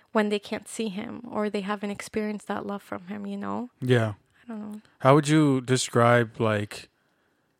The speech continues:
Speaker 2: um, how would you describe that environment that you grew up, like, the church environment, right? 'Cause, 'cause, uh, like I've said, like I've stated many times,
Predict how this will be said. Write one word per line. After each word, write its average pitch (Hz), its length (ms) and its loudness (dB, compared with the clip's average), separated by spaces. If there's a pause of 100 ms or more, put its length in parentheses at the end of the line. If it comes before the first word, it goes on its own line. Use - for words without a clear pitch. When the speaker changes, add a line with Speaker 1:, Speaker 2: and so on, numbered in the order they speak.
(140)
Speaker 2:
um, 107 600 -4 (2000)
how 131 180 4
would 147 160 4
you 156 60 4
describe 120 580 4 (1080)
that 131 160 6
environment 113 520 2
that 110 80 0
you 110 80 -2
grew 110 200 0
up, 107 180 -4
like, 110 180 -2
the 120 80 -4
church - 240 -4
environment, 104 460 0
right? 120 100 0
'Cause, 120 200 0 (460)
'cause, 120 320 2
uh, 107 440 2
like 135 160 0
I've 139 160 4
said, 131 260 6
like 131 200 2
I've 131 120 0
stated 127 380 2
many 120 260 2
times, 110 680 -2